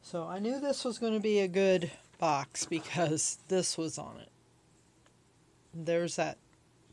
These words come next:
Tim Holtz paper doll I want so bad. I'm gonna be using him. And it had a doily with some cool stuff,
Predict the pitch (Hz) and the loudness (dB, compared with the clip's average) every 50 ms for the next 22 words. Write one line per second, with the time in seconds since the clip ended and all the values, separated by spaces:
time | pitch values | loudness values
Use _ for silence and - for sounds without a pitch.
0 | - _ - - - 202 190 185 151 185 196 202 196 - - - - 208 208 208 | -10 _ -4 0 0 2 2 4 4 6 6 6 4 2 -4 0 4 6 6 6
1 | 202 196 190 190 190 185 180 175 160 160 165 160 160 151 160 160 151 - - - | 6 6 8 10 12 12 12 10 10 8 6 6 4 4 2 2 0 -2 -4 -4
2 | - 175 156 147 147 147 143 139 139 151 151 147 - - _ _ - - - _ | -2 -2 -2 -2 0 0 0 0 0 -2 -4 -6 -8 -14 _ _ -20 -20 -20 _
3 | - - - - - - _ _ - - - - - 170 160 160 160 160 160 151 | -20 -20 -20 -20 -20 -20 _ _ -20 -20 -20 -18 -14 -12 -10 -10 -8 -8 -8 -8
4 | 156 143 143 156 156 156 147 143 151 139 135 143 151 143 127 131 127 - - _ | -8 -6 -4 -4 -4 -4 -4 -4 -6 -6 -6 -6 -8 -8 -10 -10 -12 -16 -18 _
5 | _ _ _ _ - - - - - - - - - - - - - - - - | _ _ _ _ -20 -20 -20 -20 -20 -20 -20 -20 -20 -20 -20 -20 -20 -20 -20 -20
6 | - - - - - - - - - - - - - - - - - - - - | -20 -20 -20 -16 -16 -16 -16 -16 -18 -20 -20 -20 -20 -20 -20 -20 -20 -20 -20 -20
7 | - - - - - - - - - - - - - _ - - - 180 165 139 | -20 -20 -20 -20 -20 -20 -20 -20 -20 -20 -20 -20 -20 _ -14 -10 -8 -6 -6 -8
8 | 156 143 151 190 175 170 170 170 160 143 - - _ _ - - - _ _ - | -8 -6 -2 0 0 2 2 0 0 -4 -8 -18 _ _ -20 -20 -20 _ _ -20
9 | - - - - 180 139 - 175 170 175 175 175 170 170 170 165 165 160 165 170 | -20 -12 -8 -8 -6 -4 -2 0 2 2 2 2 2 2 2 2 0 0 -2 -4
10 | - - - - - - - - - _ - - - - - - - - - - | -8 -12 -20 -20 -20 -20 -20 -20 -20 _ -20 -20 -20 -20 -20 -20 -20 -20 -20 -20
11 | - 180 165 160 - - - 170 160 156 151 135 - - - - - - - - | -14 -12 -12 -10 -10 -10 -10 -10 -10 -12 -12 -14 -18 -20 -20 -20 -20 -20 -20 -20
12 | - _ _ _ _ _ _ _ _ _ _ _ _ _ _ - _ _ _ - | -20 _ _ _ _ _ _ _ _ _ _ _ _ _ _ -20 _ _ _ -20
13 | - _ _ _ _ _ _ _ _ _ - - _ _ _ _ _ _ _ - | -20 _ _ _ _ _ _ _ _ _ -20 -20 _ _ _ _ _ _ _ -20
14 | - - 170 151 143 - - - 165 160 160 160 - - | -14 -12 -10 -8 -8 -8 -6 -4 -2 -2 -2 -2 -4 -6